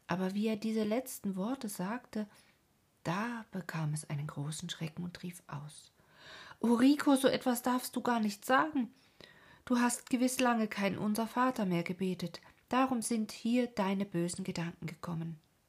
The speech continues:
„Nein, ich hab es nicht mehr gebetet, ich kann es nicht mehr.“ Das war dem Stineli ein erschreckliches Wort. „Oh, wenn das die Großmutter wüsste, Rico“,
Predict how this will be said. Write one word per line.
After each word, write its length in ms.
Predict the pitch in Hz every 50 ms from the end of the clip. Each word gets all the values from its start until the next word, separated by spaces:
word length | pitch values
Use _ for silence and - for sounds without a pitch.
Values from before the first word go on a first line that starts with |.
| _ _ _ _ _ _ _ _ _ _ _ _ _ _ _ _ - - - -
„Nein, 400 | 196 180 147 143 156 - - - _ _ _ _ - -
ich 180 | - 226 - 202
hab 180 | 180 165 156
es 140 | 185 - -
nicht 280 | 185 190 - - - -
mehr 120 | 220 233
gebetet, 520 | 233 - - - 254 262 262 262 220 - -
ich 120 | 208 -
kann 220 | - 262 262 262 226
es 160 | 202 - -
nicht 240 | 185 - - - -
mehr.“ 260 | 160 160 160 165 160 - _ _ _ _ _ _ _ _ _ _ _ _ _ _ - _ - - _ _ _ _ -
Das 320 | - 202 220 - - 202
war 160 | 175 165 165
dem 240 | 165 - 156 156 156
Stineli 680 | - - - - 151 156 160 170 160 160 165 - - -
ein 220 | 165 160 160 -
erschreckliches 960 | 151 160 170 - - - - 156 156 156 - 170 160 156 - 185 - - -
Wort. 380 | - 156 151 156 160 _ - - _ _ _ _ _ - - - - - - - - - - - - - - _ _ _ _ _ _ _ _ _ _ -
„Oh, 260 | 285 254 240 233 214
wenn 220 | 208 190 196 202
das 260 | - 202 196 208 - -
die 160 | - 226 220
Großmutter 760 | - 233 240 233 220 208 214 - 208 196 190 - 190 190 185
wüsste, 360 | 190 185 - - - 202 196
Rico“, 440 | 196 190 180 - - 202 196 196 196